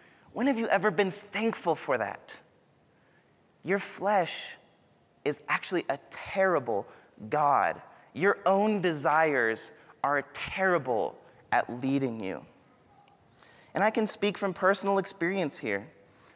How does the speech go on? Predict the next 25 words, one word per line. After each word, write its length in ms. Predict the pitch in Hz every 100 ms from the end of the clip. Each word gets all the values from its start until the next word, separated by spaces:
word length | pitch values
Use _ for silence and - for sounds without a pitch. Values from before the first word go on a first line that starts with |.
| -
Again, 160 | 185 180
my 180 | 190
fleshly 600 | 226 - 180 214 - 196
impulse 440 | 147 180 - 180 -
is 180 | 156 -
to 160 | -
live 480 | 147 143 170 180 165 147
in 80 |
a 80 | 135
prideful 720 | - - - 170 185 175 170
sort 240 | 170 165 143
of 80 | 117 -
arrogance. 760 | 127 131 127 117 87 - - - _ _ - - - -
And 120 | 190
this 100 | 220
specifically 640 | - 196 220 220 202 196
plays 380 | - - 185 190
out 240 | 190 190
for 80 | 185
me 260 | 170 160 123
in 160 | 135
my 140 | 123 131
relationship 840 | 135 135 135 - 131 - 135 -
with 160 | 156
fitness. 680 | - 180 - 123 - - -